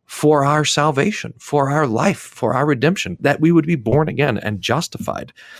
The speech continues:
and adopted into the Lord's family." All these gifts come through baptism, and we do not have the option of being baptized. No, it's the way that the Lord brings that salvation to us. Now, maybe one more small caveat, and that is,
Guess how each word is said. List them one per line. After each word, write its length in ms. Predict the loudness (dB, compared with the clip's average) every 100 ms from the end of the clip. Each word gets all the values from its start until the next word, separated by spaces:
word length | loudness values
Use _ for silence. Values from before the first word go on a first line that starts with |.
| -6
and 220 | -2 -2 -2
adopted 580 | -4 -2 -2 -2 -2 -2
into 260 | 0 0 0
the 120 | 0
Lord's 240 | 0 -2
family." 360 | -2 -2 -2 -4
All 240 | 0 2 2
these 240 | 0 -4
gifts 380 | -2 -2 -2 -10
come 280 | -4 -2 -4 -10 -14 -2
through 120 | -2
baptism, 500 | 2 0 0 -4 -2
and 160 | -2 2
we 140 | 4
do 80 | 4
not 180 | 2 -2
have 160 | -6
the 100 | -6 -4
option 420 | -2 -4 -4 -4
of 140 | -2
being 180 | -2 -2
baptized. 480 | -4 -8 -4 -4 -2
No, 180 | -2 -4 _
it's 180 | -12 -4
the 100 | 0
way 200 | 2 0
that 160 | -2
the 80 | -4
Lord 240 | -2 -2 -4 -20 -20 _
brings 220 | 0 2
that 180 | 2 0
salvation 480 | -2 -2 -2 -4 -6
to 180 | -4 -4
us. 280 | -6 -14 -20 _ _ _ _ -4
Now, 100 | 0
maybe 240 | 2 4
one 240 | 4 4 2
more 160 | 0
small 480 | -2 -6 -4 0 0
caveat, 420 | 0 -6 -6 -8
and 140 | -6 -2
that 140 | 0
is, 160 | 0